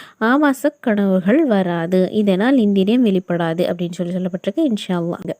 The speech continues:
முன்னாடி பார்த்த புக் வந்து ஒயிட் கலர் பேஜ் இருக்குது, நம்ம எப்போவுமே பார்க்குற புக்கு. இந்த லைட்டாக ப்ரௌனிஷ் கலர் அந்த மாதிரி பேஜ் இருக்கிறது வந்து இறை வழங்கும் இனிய மருந்து புக்கு. சூரா மஆரிஜ் எழுபதாம் அத்தியாயம்,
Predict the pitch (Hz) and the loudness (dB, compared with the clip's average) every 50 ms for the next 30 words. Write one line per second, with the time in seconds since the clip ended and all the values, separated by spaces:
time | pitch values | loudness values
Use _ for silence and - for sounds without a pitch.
0 | - 226 233 247 262 294 302 285 277 262 254 247 240 247 - 220 208 196 - - | -2 2 4 4 6 6 4 4 2 2 0 0 0 0 -2 -4 -4 -6 -4 -2
1 | 196 190 190 202 277 415 508 - - - - 214 208 202 202 208 - - 208 196 | 0 0 2 2 2 2 0 0 -4 -10 -4 -2 0 0 0 -2 -2 0 0 0
2 | 190 185 - 190 185 180 - 185 - - - 185 180 220 302 453 - - - 220 | 0 0 -2 -4 -4 -4 -4 -6 -6 -4 -2 -2 0 2 0 0 0 -4 -4 -2
3 | 202 202 196 190 196 196 - - 220 214 220 220 214 - 190 180 - - 180 180 | 0 0 0 0 0 -2 -2 -2 0 2 2 0 0 -2 -4 -4 -2 -2 -4 -4
4 | 180 175 - - - 381 587 - - _ _ _ _ _ - 240 233 240 233 226 | -4 -6 -6 -2 0 0 0 0 -4 _ _ _ _ _ 0 0 2 2 4 4
5 | 226 233 233 233 233 - 254 247 226 208 226 226 233 240 240 240 233 - - - | 4 2 2 0 0 0 -2 -2 0 0 0 2 2 2 2 2 0 -2 -8 -8
6 | _ - 202 196 196 - - _ - - - - - - - 254 254 262 262 269 | _ 0 0 2 0 0 -4 _ -20 -20 -20 -20 -20 -10 -4 0 2 2 4 4
7 | 254 240 233 - - 202 196 185 190 190 185 - - 190 180 175 190 180 180 180 | 4 2 2 2 2 2 2 2 2 0 -2 -2 -4 -8 -4 -2 0 0 0 0
8 | 185 254 359 539 571 - _ _ _ _ _ _ _ _ _ _ _ _ _ _ | 2 2 2 2 2 -2 _ _ _ _ _ _ _ _ _ _ _ _ _ _
9 | _ _ _ - 247 - - 254 294 349 370 330 277 233 226 240 277 269 233 208 | _ _ _ -20 -20 -6 -2 0 2 2 2 2 0 0 0 2 2 2 4 4
10 | 202 202 196 196 190 190 190 220 240 214 190 - _ - - - - - - - | 2 2 2 2 0 0 -2 -2 -2 -2 -2 -6 _ -14 -14 -14 -14 -16 -20 -20
11 | - - - - - _ - - 226 214 202 208 208 208 208 208 208 220 226 226 | -18 -18 -18 -20 -20 _ -4 0 2 2 2 4 2 2 2 2 2 2 2 2
12 | 233 233 247 311 415 - - - - - - 226 208 202 208 220 233 240 254 247 | 2 2 2 0 0 -2 -4 -12 -16 -14 -8 -4 -2 0 0 0 2 2 2 2
13 | 247 247 247 240 240 - 214 196 - _ - 202 202 196 190 190 190 202 262 370 | 2 2 0 0 -2 -4 -8 -8 -6 _ 0 2 2 2 2 2 2 2 2 0